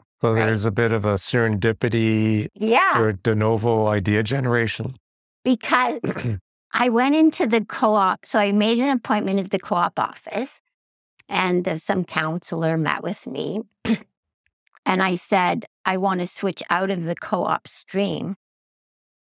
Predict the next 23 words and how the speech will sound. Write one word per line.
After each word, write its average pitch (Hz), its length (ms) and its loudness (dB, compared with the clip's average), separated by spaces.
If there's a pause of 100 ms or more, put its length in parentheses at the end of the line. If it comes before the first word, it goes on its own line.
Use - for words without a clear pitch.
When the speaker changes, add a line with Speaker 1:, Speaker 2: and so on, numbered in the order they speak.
(140)
Speaker 2:
because 190 320 0
the 196 100 0
co-op 190 400 0
stream, 165 640 -4 (240)
like, 165 200 -2
I, 165 220 0 (120)
I 170 140 -4
would 170 180 -2
ha-, 190 100 -6 (120)
take 180 220 -2
another 165 320 0
year 151 440 0
to - 300 -8 (520)
get - 200 0
my 151 140 -2
Speaker 1:
Mm-hmm. 180 60 0 (100)
Speaker 2:
degree. 170 260 0
So 165 260 -2 (340)
I 180 40 -10
said, 180 140 2
"I 180 40 0
wanna 196 240 0
switch - 280 -6